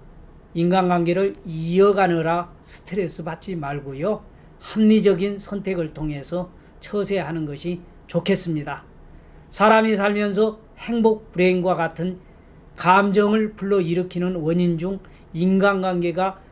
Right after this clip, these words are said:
팔십오 퍼센트를 차지한다고 합니다. 그것은 그만큼 인간관계가 어렵다라는 것을 말하고 있는 건데요. 인간관계는 정답이 없고 본인 스스로 적절한 처세를 찾아야 하는데,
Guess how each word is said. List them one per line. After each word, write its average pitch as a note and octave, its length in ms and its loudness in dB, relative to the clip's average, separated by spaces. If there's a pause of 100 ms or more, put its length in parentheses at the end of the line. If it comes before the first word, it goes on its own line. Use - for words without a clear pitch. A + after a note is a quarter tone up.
(140)
팔십오 A3 920 -4
퍼센트를 G3 840 0
차지한다고 E3+ 800 -4 (180)
합니다. D3+ 480 -6 (220)
그것은 A3 300 2
그만큼 G#3+ 800 0
인간관계가 F#3+ 1000 0
어렵다라는 G3+ 840 4
것을 G3 400 -2 (280)
말하고 E3 500 2
있는 E3+ 300 0
건데요. D3 500 -8 (680)
인간관계는 G#3 920 2
정답이 A#3 600 2
없고 F3+ 420 -2 (480)
본인 F3+ 400 0
스스로 G#3 640 -2 (240)
적절한 G3+ 800 4
처세를 A#3 840 2
찾아야 G3+ 480 0
하는데, F3 540 -6